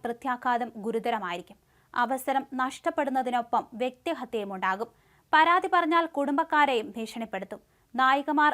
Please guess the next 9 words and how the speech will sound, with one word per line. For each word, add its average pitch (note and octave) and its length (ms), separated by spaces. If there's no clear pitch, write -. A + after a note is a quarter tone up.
ഒഴികെയുള്ളവർക്ക് C4 720
ക്യാരവാനില്ല. A#3+ 600
സിനിമയിൽ C4+ 360
പുറമേയുള്ള D4 460
തിളക്കം A#3+ 340
മാത്രമേ C4 420
ഉള്ളൂ B3 260
എന്നാണ് G#3+ 300
ഹേമ D#4+ 200